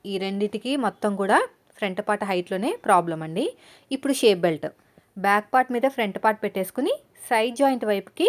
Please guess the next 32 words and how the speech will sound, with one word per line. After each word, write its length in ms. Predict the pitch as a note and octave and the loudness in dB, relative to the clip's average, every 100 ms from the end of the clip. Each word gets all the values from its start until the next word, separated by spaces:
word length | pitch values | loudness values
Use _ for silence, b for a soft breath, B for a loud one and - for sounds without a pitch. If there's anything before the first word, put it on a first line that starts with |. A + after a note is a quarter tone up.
| C5 G#3+ | 4 2
ఒక 140 | G#3+ | -2
పావు 380 | G3+ G#3 A3 B3 | 4 6 6 4
ఇంచు 260 | C4 B3 G3 b b b b _ | 0 0 -2 b b b b _
మనం 240 | G#3 G3 F#3+ F3 _ - | -6 -4 -4 -6 _ 0
టేప్ను 320 | G#3+ G#3+ A3+ | 2 2 0
వదిలేసుకుని 400 | G3+ G#3+ G#3 E4 | 2 2 2 2
చెక్ 180 | C#4+ - | 2 2
చేసుకోవాలి. 540 | F#3+ - F3 C#3+ C3+ - b b | -4 -4 -6 -6 -8 -14 b b
అదే 220 | G#3+ G#3+ D4 | 0 4 2
మీరు 260 | C#4+ C#4 F#4 | 4 4 2
ఫోర్త్ 360 | - B3 A#3+ C4 | 6 6 6 6
డాట్ 220 | C#4 C4+ | 4 6
వేశారనుకోండి, 640 | A#3 A3+ A3 G3+ F#3+ F3+ | 4 4 2 2 0 2
ఇలా 140 | G#3+ G#3+ | 4 4
చూడకూడదు. 540 | A3 G#3 G#3+ G#3+ D#3 - | 4 4 4 2 0 -4
చూస్తే 360 | G#3+ G#3+ - | -4 0 2
మళ్ళీ 300 | B3+ A3+ G#3+ | 2 2 0
మీకు 240 | A#3 G#3 B3+ | 0 -2 -2
ఫోర్త్ 300 | - G3+ G3 | 2 2 2
డాట్ 200 | G#3+ G#3+ | 0 0
కావాల్సినంత 540 | G#3+ F#3+ F#3+ G3+ F#3 | 2 2 2 -4 -6
క్లాత్ 300 | G#3+ G3 F#3 G3 | -2 2 2 0
ఉండదు. 300 | E3+ D#3+ B3+ C#5+ b b _ | -2 0 0 0 b b _
నాకైతే 400 | G#3 G#3 G#3+ G#3+ | -2 0 0 -2
పాత 260 | A3+ G3+ F#3+ | 2 2 2
ఒక 140 | G#3 G#3 | 0 -2
మూడు 240 | F#3+ F#3 | -4 -4
ఇంచుల 240 | F#3 F3+ F#3+ | -4 -6 -4
దాకా 260 | F3+ F3+ | -2 -2
దగ్గర 280 | F3+ E3+ F3 | -4 -4 -4
దగ్గర 220 | F3+ F#3 | -2 -2
వచ్చింది. 380 | F#3 - E3 G3+ | -4 -4 -6 -4